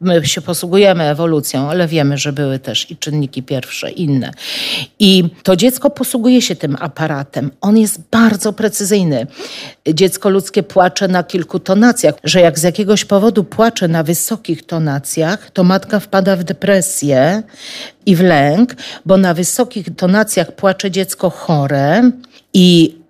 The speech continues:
ona ma wpaść w lęk po to, żeby sprowadziła pomoc. Ale jeżeli to trwa tygodniami, to to się przeradza w depresję taką mocną, poporodową, a później powikłaną. Na przykład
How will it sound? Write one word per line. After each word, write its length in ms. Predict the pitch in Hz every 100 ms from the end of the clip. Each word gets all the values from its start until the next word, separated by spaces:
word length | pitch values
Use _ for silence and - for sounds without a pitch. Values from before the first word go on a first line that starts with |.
| -
ona 320 | 165 185 175 175
ma 640 | 180 196 202 220 135 113 139
wpaść 640 | - - 214 175 147 -
w 80 | -
lęk 500 | 175 139 127 208 254 - - -
po 140 | 208
to, 180 | 202 233
żeby 520 | 226 208 180 202 254 247
sprowadziła 680 | - - 202 185 180 196 208
pomoc. 920 | - - 247 254 175 151 98 - - _ _ _ - - - - -
Ale 200 | 185 180
jeżeli 440 | 175 160 233 202
to 220 | - 208
trwa 380 | 208 - - 240
tygodniami, 1200 | 240 214 180 185 175 202 180 151 156 151 180 226 - - - -
to 120 | 190
to 160 | 196
się 160 | 175 214
przeradza 520 | - 202 180 175 196
w 60 | 170
depresję 720 | 185 185 - 269 269 - 226
taką 340 | - 170 185
mocną, 460 | 170 190 - - 165
poporodową, 720 | 175 - 180 165 185 185 131
a 80 | 151
później 280 | 175 175
powikłaną. 580 | 156 160 160 - 165 180 - - - _ _
Na 140 | 190 196
przykład 340 | - 269 -